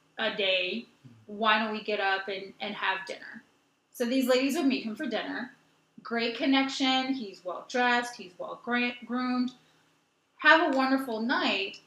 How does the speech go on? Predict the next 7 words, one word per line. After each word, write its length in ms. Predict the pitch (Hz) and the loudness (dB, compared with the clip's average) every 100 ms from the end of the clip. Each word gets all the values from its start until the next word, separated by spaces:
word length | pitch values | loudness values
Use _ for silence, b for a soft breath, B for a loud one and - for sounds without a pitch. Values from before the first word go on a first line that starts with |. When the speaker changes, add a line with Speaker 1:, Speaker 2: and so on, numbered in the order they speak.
| _ 226 | _ -4
Speaker 1:
And 340 | 240 233 220 | 0 0 2
then 400 | 277 330 269 233 - | 0 2 2 0 -4
he'd 200 | 254 233 | -6 -6
say, 460 | - 220 208 202 202 - _ _ _ - | -4 -2 0 -2 -4 -10 _ _ _ 4
"You 160 | 262 | 8
know 180 | 277 285 | 8 8
what? 460 | 226 208 254 262 | 4 2 2 0